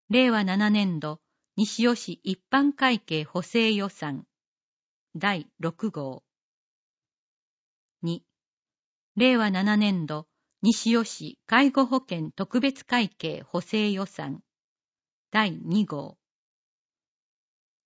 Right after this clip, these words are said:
三、令和七年度、西尾市一般会計補正予算、第七号。四、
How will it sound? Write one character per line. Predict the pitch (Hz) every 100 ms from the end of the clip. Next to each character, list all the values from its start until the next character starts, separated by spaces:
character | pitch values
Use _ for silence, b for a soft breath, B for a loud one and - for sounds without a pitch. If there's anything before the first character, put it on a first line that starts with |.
| _
三、 | - 175 170 170 - _ _ _ _ _ _ _ -
令 | 208 240
和 | 214 190
七 | 180 208
年 | 208 202 170
度、 | 151 151 _ _ _ _
西 | 185 - 220
尾 | 226
市 | 220 - 156 _
一 | - 190 -
般 | 269 269
会 | 269 262 226
計 | - 160 156
補 | 160 170
正 | - 214 202
予 | 190
算、 | - 156 - - _ _ _ _ _ _ -
第 | 202 202
七 | 160 160 180 190 185
号。 | 131 - - _ _ _ _ _ _ _ _ _ _ _ _ _ _ _ _ _ -
四、 | 196 185 156